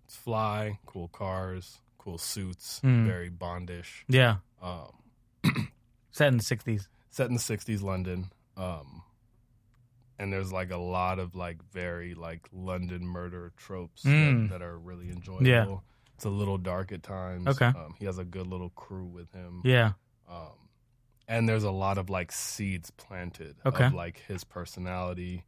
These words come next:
Speaker 2: Mm-hmm.
Speaker 1: w-, like, his ideology about pacifism
Speaker 2: Mm.
Speaker 1: versus violence.
Speaker 2: Yeah,
Speaker 1: Like,
Speaker 2: yeah, yeah.
Speaker 1: it's just interesting to, to show. And there's, like, remnants of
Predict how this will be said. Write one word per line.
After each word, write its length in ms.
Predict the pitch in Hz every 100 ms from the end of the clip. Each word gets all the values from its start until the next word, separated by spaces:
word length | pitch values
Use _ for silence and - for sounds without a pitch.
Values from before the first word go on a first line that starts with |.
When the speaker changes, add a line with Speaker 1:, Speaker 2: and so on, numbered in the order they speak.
| 127
Speaker 2:
Mm-hmm. 280 | 120 107 117 _ _ - 80
Speaker 1:
w-, 140 | 87 -
like, 460 | 92 87 78 - - _ _ _
his 460 | 98 90 85 - - _ 92
ideology 720 | 90 90 87 87 90 87 87
about 500 | 82 90 87 85 - _ _ _ _ _ _ -
pacifism 920 | - 87 - 92 95 90 92 90 90 -
Speaker 2:
Mm. 160 | 131 120
Speaker 1:
versus 420 | 113 87 85 _ -
violence. 520 | 87 85 87 90 90
Speaker 2:
Yeah, 220 | 127 123
Speaker 1:
Like, 40 | 117
Speaker 2:
yeah, 60 |
yeah. 180 | 120 110 -
Speaker 1:
it's 120 | 139
just 160 | 165 135
interesting 540 | 143 135 131 - 92
to, 320 | - 95 87 -
to 100 | -
show. 260 | - 113 95
And 180 | 110 120
there's, 200 | 110 101
like, 360 | 98 90 - _ _ _ _ _ _ _ _ _ _ _ 92
remnants 580 | 101 104 101 95 -
of 320 | 98 92 87